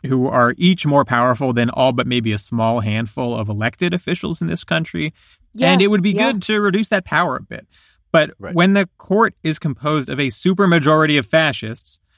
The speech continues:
Speaker 1: that's a Band-Aid on a bullet wound.
Speaker 2: Yeah.
Speaker 3: Right.
Speaker 1: It's not addressing the real problem. I feel like a lot of dorky journalists and academics like this approach because it feels, like, nonpartisan.
Speaker 3: Mm-hmm.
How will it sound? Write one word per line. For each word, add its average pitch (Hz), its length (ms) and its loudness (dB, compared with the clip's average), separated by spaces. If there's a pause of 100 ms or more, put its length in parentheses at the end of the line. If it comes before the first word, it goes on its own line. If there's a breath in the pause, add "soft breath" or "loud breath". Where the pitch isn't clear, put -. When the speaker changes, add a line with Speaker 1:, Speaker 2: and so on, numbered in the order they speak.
(180)
Speaker 1:
that's 185 240 0
a 165 80 -2
Band-Aid 143 440 0
on 120 80 -2
a 113 60 -4
bullet - 320 -10
wound. - 340 -14 (100)
Speaker 2:
Yeah. 170 120 -8
Speaker 3:
Right. 160 180 -10
Speaker 1:
It's - 180 -4
not 175 200 4
addressing 143 420 2
the 120 80 0
real 117 200 2
problem. 107 440 -6 (240)
I 139 60 0
feel 220 180 2
like 214 120 2
a 165 80 0
lot 156 180 4
of 131 140 2
dorky 139 420 0
journalists 127 480 0
and 120 80 2
academics 117 640 0 (340)
like 123 240 0
this 165 180 0
approach 196 460 0
because 139 200 2
it 123 80 2
feels, 143 300 2
like, 113 160 -2
nonpartisan. 117 920 0
Speaker 3:
Mm-hmm. 78 220 -14